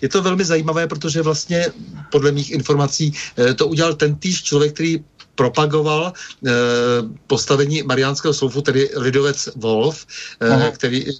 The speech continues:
Speaker 1: byl za to,
Speaker 2: Aha.
Speaker 1: eh, velmi, eh, adorován různými lidmi, nevím proč, protože myslím, že má spoustu jiných velmi,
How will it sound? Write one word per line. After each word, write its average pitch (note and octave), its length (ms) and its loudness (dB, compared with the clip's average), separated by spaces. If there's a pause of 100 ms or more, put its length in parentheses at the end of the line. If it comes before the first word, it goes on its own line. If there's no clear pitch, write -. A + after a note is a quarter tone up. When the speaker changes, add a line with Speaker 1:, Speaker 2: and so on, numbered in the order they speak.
(100)
Speaker 1:
byl B2+ 120 0
za A#2+ 160 0
to, C3 160 2 (240)
Speaker 2:
Aha. C3 80 2
Speaker 1:
eh, A2+ 480 2
velmi, A#2+ 400 0
eh, B2+ 400 -4
adorován C3 560 2
různými C3 420 -2
lidmi, B2+ 540 0
nevím B2+ 320 0
proč, A#2 240 0
protože B2 320 0
myslím, A#2 240 -2
že - 80 -4
má A#2+ 160 4 (260)
spoustu - 420 0
jiných A#2 320 2
velmi, A#2 280 2